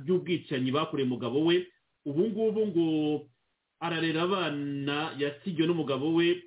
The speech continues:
eh, n'abana yasigiwe n'umugabo we kuko umugabo bamwishe, ngo bamwiciye muri Kirorirwe, eh, muri Masisi. Aravuga ati, "Umugabo wanjye yari umwarimu, yigishaga i Karenga,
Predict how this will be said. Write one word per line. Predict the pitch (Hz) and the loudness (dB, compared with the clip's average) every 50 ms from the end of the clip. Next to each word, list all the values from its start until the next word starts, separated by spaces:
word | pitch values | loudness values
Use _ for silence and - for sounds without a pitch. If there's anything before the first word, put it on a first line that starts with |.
| _ | _
eh, | - 147 139 135 131 131 127 131 127 127 | -8 -4 -2 -2 0 0 -2 -2 -2 0
n'abana | 143 151 151 151 156 147 135 131 131 127 127 123 135 | 0 0 0 0 0 -2 -2 -2 -4 -6 -8 -4 -4
yasigiwe | 143 131 123 - 156 151 | -4 -4 -2 -2 0 0
n'umugabo | 147 143 - 131 120 131 139 | 0 0 -2 0 2 2 2
we | 156 156 | 2 2
kuko | 151 147 127 - 156 156 | 0 -4 -4 -2 -2 -2
umugabo | 143 135 127 110 123 120 120 | 0 -2 -4 -4 -4 -4 -2
bamwishe, | 113 139 147 143 135 127 123 117 - - 170 190 202 196 - - _ _ _ _ _ _ _ _ _ | 0 0 0 0 0 0 -2 -2 0 0 2 2 2 -2 -6 -14 _ _ _ _ _ _ _ _ _
ngo | 139 143 | -2 0
bamwiciye | 151 160 170 165 156 147 143 - - 143 139 | 2 2 4 4 4 2 2 0 -2 -2 0
muri | 135 147 160 160 | 2 2 0 0
Kirorirwe, | - - 147 135 131 151 156 160 139 165 170 170 175 - - _ - | 0 0 0 2 2 2 0 2 2 2 2 2 0 -4 -8 _ -10
eh, | 131 | -8
muri | 127 131 147 156 151 | -4 0 2 2 2
Masisi. | 151 147 139 127 - 139 127 - _ _ - 151 117 - - _ _ _ _ _ _ _ _ _ _ _ _ _ _ _ | 2 0 -4 -6 -8 -12 -16 -16 _ _ -4 -4 -4 -4 -8 _ _ _ _ _ _ _ _ _ _ _ _ _ _ _
Aravuga | 151 165 185 220 277 269 233 | 0 0 2 2 4 2 2
ati, | - - - 208 185 | 2 0 2 4 4
"Umugabo | 175 180 190 190 196 196 190 | 4 6 4 4 4 4 4
wanjye | 185 180 180 180 175 170 139 180 190 180 | 6 4 4 4 2 2 2 4 4 6
yari | 185 214 226 | 6 4 4
umwarimu, | 220 220 220 214 196 165 160 190 220 214 226 240 240 - - _ _ _ | 2 0 0 2 2 2 2 0 0 0 -2 -4 -4 -6 -12 _ _ _
yigishaga | 165 175 196 180 180 175 - 180 175 160 170 160 156 151 151 147 147 143 139 135 - | -4 -2 0 0 0 0 0 -2 0 2 2 2 2 2 2 2 2 2 2 2 2
i | 151 139 - - | 0 -2 -2 -4
Karenga, | - 165 165 180 185 175 151 139 131 139 151 180 202 - | -4 -2 2 4 4 4 4 2 2 0 0 0 0 -4